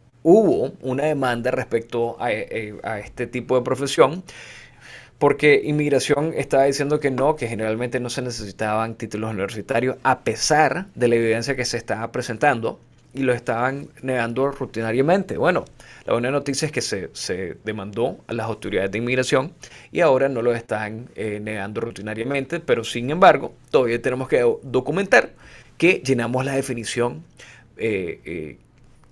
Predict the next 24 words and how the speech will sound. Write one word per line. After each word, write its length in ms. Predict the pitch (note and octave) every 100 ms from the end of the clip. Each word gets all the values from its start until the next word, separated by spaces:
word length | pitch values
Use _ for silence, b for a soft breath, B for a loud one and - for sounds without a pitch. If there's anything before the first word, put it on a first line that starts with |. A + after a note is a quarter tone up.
| - -
que 100 | A2+
se 160 | -
necesita 540 | A2+ G#2+ G2+ A2 A2+ A2+
para 120 | G#2+
las 140 | E2
visas 400 | D#2 E2+ G#2 - -
H 260 | G#2+ -
uno 240 | F#2+ E2+ A#1
B. 80 | A#1 - B B B B
Otras 220 | C3+ C#3 D3
profesiones, 640 | D#3+ C3 B2 A#2+ A#2+ A#2+ -
eh, 120 | A2 -
profesiones 520 | A#2+ A2+ - A#2+ B2
muy 160 | C#3
típicas 460 | C3 C#3+ C#3 C3+ C#3+
son 300 | A#2 A2+ A#2+
científicos 600 | - G#2+ A#2 G#2 A2+ A2
de 100 | E2
datos, 340 | F2 A2 C3+
personas 380 | - - F#2 G2+
que 80 | G2
trabajan 280 | - F#2 F#2+
en 80 | F#2
computadoras, 600 | F2+ - E2 G#2 A#2